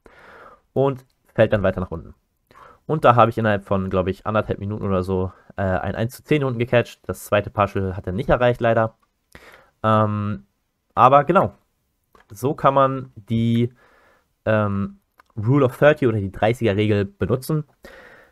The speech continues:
Ähm, ich glaub, ich hatte hier noch ein Setup, was auch sehr gut lief. Genau. Ähm, wo war ich da? Ich glaub,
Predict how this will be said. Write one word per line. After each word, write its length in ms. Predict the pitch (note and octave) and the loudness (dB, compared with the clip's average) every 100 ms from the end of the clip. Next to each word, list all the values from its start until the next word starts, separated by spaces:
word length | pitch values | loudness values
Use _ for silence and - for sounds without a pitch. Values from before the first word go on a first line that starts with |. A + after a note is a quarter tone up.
| - | -4
Ähm, 180 | A2+ G2+ | -2 -2
ich 80 | - | 0
glaub, 160 | A2+ | -2
ich 60 | - | 0
hatte 100 | G#2+ | -4
hier 100 | G#2+ | -2
noch 80 | C3 | -4
ein 80 | |
Setup, 340 | - C3+ C3 C3 - - _ _ | -6 -2 -2 -2 -20 -20 _ _
was 160 | - E2+ | -8 -6
auch 120 | A2+ | -6
sehr 160 | A#2 | -2
gut 180 | A2 G#2+ | -2 -2
lief. 320 | A2 A2 G#2+ - _ _ _ | -2 -2 -4 -16 _ _ _
Genau. 400 | - F#2+ G2 G2 _ _ - - - - - - _ _ _ _ _ _ | -4 0 0 -2 _ _ -20 -20 -20 -20 -20 -20 _ _ _ _ _ _
Ähm, 640 | C3+ C3+ C3 C3 B2+ B2+ B2+ - - - - | 0 2 2 4 4 4 2 0 -14 -20 -12
wo 160 | A2 G#2 | -10 -4
war 160 | G#2+ | -2
ich 100 | A2 - | -2 -4
da? 320 | A2 A2 G#2+ - _ | -4 -4 -6 -12 _
Ich 60 | _ | _
glaub, 280 | F#2+ F#2+ | -12 -12